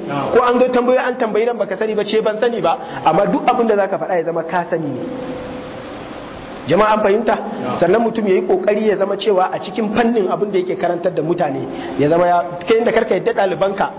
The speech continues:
Speaker 2: su rena ka su ce, "Kai, wannan shi ma bai gama iyawa ba." Ka ɗauki baki kana ja, shi ma yana ja. Ko ka faɗi wani abu, su kuma sun je sun ga ba haka bane. An fahimci wannan?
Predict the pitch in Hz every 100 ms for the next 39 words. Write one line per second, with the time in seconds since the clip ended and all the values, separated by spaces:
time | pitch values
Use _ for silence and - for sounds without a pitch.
0 | - - - 165 214 190 185 - - 175
1 | 220 170 202 202 160 202 208 208 180 180
2 | 170 170 147 143 139 - - 202 233 220
3 | - 208 202 226 240 233 190 214 196 190
4 | 190 196 160 165 - - - - - -
5 | - - - - - - 220 226 240 214
6 | 226 240 247 226 226 - - - 220 226
7 | 226 226 226 214 226 226 190 185 180 151
8 | 143 - - - - - - - - -
9 | - - - - - - - - 233 -
10 | 196 - 233 247